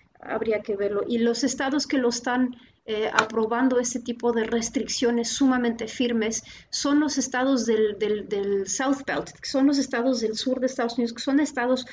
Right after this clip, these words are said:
con muchas raíces en la religión. Y, y siento que también ahí los dogmas están perjudiciando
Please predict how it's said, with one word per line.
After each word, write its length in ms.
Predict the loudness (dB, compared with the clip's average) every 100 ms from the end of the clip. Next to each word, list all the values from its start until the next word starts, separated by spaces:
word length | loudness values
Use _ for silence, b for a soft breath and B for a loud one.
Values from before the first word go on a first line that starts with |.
| B B -6
con 420 | 0 4 4 6
muchas 420 | 4 4 0 -2
raíces 440 | -2 -2 -2 -4
en 140 | -2 0
la 60 |
religión. 640 | 0 -2 -4 -6 -2 -2 -2 B B B B
Y, 340 | -12 -12 -12
y 120 | -8 -6
siento 400 | -2 -2 -2 -4
que 100 | -4
también 400 | -6 -4 0 0
ahí 280 | 0 -2 -2
los 260 | -4 -4
dogmas 460 | -2 -2 -4 -8 -8
están 420 | -10 -6 -6 -8
perjudiciando 800 | -12 -10 -10 -8 -6 -4 -4 -4